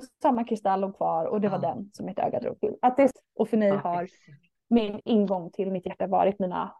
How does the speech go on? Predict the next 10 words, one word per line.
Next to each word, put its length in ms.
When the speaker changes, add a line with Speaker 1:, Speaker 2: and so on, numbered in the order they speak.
Speaker 1:
eh, 140
morgonritualer. 840
Och 220
Speaker 2:
Ja. 140
Speaker 1:
jag 220
började 420
literally 560
med 300
fem 180
minuter. 440